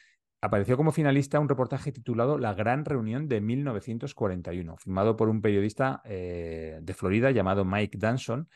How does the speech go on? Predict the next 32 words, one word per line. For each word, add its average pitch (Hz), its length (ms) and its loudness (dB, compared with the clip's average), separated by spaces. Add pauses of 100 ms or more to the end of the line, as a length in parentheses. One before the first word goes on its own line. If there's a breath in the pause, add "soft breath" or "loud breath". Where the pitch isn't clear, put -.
(520 soft breath)
y 131 80 -6
que 147 100 4
se 160 140 0
publicó 131 320 0
en 135 80 2
un 127 80 -4
periodo 127 260 0
lo-, 123 240 -2
periódico 117 420 0
local 117 280 -2
que 131 80 -10
se, 110 200 -8
era 113 160 0
el 127 160 0
Pensacola 113 680 -2 (100)
Herald. 95 320 -10 (320)
Pensacola 101 440 2
es 113 120 -2
una 85 340 -4
localidad 87 580 -4
de, 80 460 -8 (960)
de 95 140 -4
Florida. 85 340 -4 (1300 loud breath)
Al 117 140 0
cabo 185 200 6
de 208 80 6
pocas 180 320 4
horas, 214 360 2 (120)
la 107 160 0
fundación 113 400 0
que, 170 80 2
eh, 165 60 -2